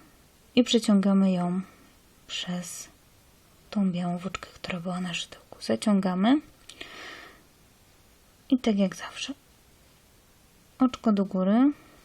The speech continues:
nawijamy i teraz będziemy chować te dwie nitki,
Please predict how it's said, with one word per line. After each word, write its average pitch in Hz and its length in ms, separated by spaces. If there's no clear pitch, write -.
nawijamy 202 880
i 233 80
teraz 233 240
będziemy 220 320
chować 208 360
te 208 120
dwie 196 180
nitki, 202 500